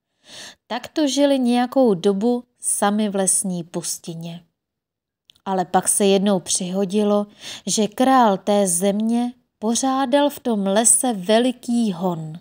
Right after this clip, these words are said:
Troubily rohy, psi štěkali, lovci vesele pokřikovali.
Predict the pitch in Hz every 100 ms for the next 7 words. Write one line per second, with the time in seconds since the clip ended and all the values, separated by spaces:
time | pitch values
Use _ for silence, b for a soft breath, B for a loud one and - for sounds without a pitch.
0 | - _ _ B B B - 220 208 185
1 | 208 202 202 196 208 202 202 180 B B
2 | B - - 220 - - - 233 - 262
3 | 247 190 180 _ _ _ _ 208 233 254
4 | - 233 196 202 247 - 285 277 277 294
5 | - 294 - 196 185 180 190